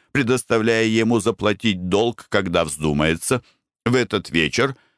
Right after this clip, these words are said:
фортуна необычайно благосклонствовала супругу мисс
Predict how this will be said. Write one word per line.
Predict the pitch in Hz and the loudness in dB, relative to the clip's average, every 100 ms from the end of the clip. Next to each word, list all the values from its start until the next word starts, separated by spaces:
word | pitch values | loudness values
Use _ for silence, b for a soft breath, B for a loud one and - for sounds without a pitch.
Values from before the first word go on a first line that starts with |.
| _ | _
фортуна | - 147 123 185 190 156 | -2 -2 0 -2 0 0
необычайно | 135 127 110 123 - 135 131 117 113 - | 2 2 0 -2 -2 0 0 2 0 2
благосклонствовала | 107 101 101 - - 113 110 - 101 98 98 98 | 0 0 0 -2 0 0 0 -2 0 2 2 0
супругу | 85 98 90 98 92 92 | 0 -2 0 0 2 0
мисс | 87 92 87 - | 0 0 -2 -4